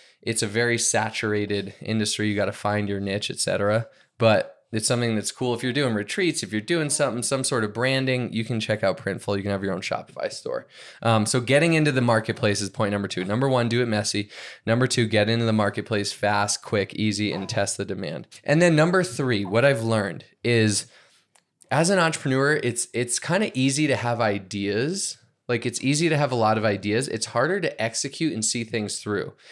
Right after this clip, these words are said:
So it's easy to start things. It's harder to f-, to follow through and finish things. So what I've realized in, like, almost a year, I believe, we're coming up on a year of, of, you know, having a Big Dad Energy as a brand is, it's a passion of mine,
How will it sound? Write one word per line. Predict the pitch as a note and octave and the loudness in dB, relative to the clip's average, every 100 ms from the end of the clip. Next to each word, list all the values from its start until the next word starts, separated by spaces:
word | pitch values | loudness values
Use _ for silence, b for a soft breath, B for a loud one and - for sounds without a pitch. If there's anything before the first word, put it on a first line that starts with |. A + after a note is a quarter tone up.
| B | B
So | - | -2
it's | A#2+ | -2
easy | - D3 F3+ | 2 2 2
to | E3 | 0
start | - - G#2 G#2+ | 0 0 0 0
things. | C#3 D3 | -2 -2
It's | A#2+ - | -2 0
harder | A#2 B2 C#3+ | 2 2 2
to | C3 | -2
f-, | - - _ - | -4 -14 _ -2
to | B2 | -2
follow | - - G#2+ A2 A2+ | -2 0 2 2 0
through | - A#2 | 0 -2
and | G2+ | -2
finish | A#2+ - B2+ A2 G2+ - | -8 -4 0 0 -2 -6
things. | - - - - b b b b b b b _ | -8 -8 -10 -14 b b b b b b b _
So | - D3+ | 0 4
what | C#3+ | 6
I've | F#3+ D#3 | 6 4
realized | D3+ C3+ B2 | 4 4 4
in, | A#2+ | 2
like, | A#2 G2+ | 0 0
almost | B2+ C3 - | 0 0 -2
a | |
year, | G#2+ F#2+ A2 G#2 | -4 -2 0 0
I | |
believe, | G2 G2 G2+ A2 G2 G2 - _ | -2 -4 -2 0 -2 -6 -14 _
we're | G#2 | -18
coming | G2+ A#2 A2 | -12 -6 -4
up | G#2 | -4
on | G2+ G2 | -4 -4
a | |
year | G2+ G2 | -4 -4
of, | G2 | -4
of, | G#2 F#2 - | -6 -6 -14
you | - G#2+ | -6 -4
know, | G2 | -4
having | A#2 A#2+ C#3 | 0 0 0
a | |
Big | A2+ - - G#2 A#2+ A2+ | -2 -6 -10 -4 -4 2
Dad | A2 G#2+ | 2 4
Energy | G#2+ G#2 G2+ | 2 0 -2
as | F#2+ | -2
a | |
brand | F#2+ A2+ F3 C3+ A2 | -4 0 2 2 0
is, | - A2+ G#2+ G#2+ b b _ _ - - | 2 2 2 -2 b b _ _ -16 -2
it's | C3 B2+ | -2 0
a | |
passion | C3+ - - G#2+ B2 D3 | -2 0 2 2 0 -2
of | D3+ | -2
mine, | E3 E3+ F3+ G3 | 0 0 0 -2